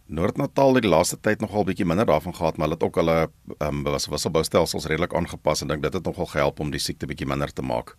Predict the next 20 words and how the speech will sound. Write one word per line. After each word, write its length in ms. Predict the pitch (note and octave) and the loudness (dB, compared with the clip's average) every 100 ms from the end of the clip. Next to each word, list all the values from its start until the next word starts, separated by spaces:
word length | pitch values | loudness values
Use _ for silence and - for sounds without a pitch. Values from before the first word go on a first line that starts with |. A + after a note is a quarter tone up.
| - | -12
Die 80 | |
Vrystaat 560 | - A#2+ B2 C#3 C3 B2 | 4 6 6 6 4 4
kry 200 | A#2 G#2 | 2 4
ook 140 | G2+ | 4
nogal, 240 | - F2 F2+ | 0 -4 -2
die 100 | D#2+ | 0
Noord-Vrystaat, 640 | D#2 - - F#2+ - F#2+ | 0 -2 0 0 2 0
daar 140 | D#2 D2+ | 2 0
Frankfurt 420 | - F#2 - F#2+ | 0 -2 -2 -6
omgewing 360 | D#2+ F#2 D#2+ D#2 | -6 -2 -2 -2
kry 160 | E2+ | -2
nogal 300 | D2+ D2+ E2+ | -2 -2 -2
redelik 320 | D#2 D2 D2+ | 0 0 -2
die 80 | - | -4
siekte 320 | D2 E2 - | -4 -4 -4
ook 180 | D2 D#2 | -4 -4
elke 260 | C#2 C#2 F2 | -4 -4 -2
dan 180 | C#2 C#2 | 0 -2
en 120 | C#2 | -2
wan. 200 | C2 | -2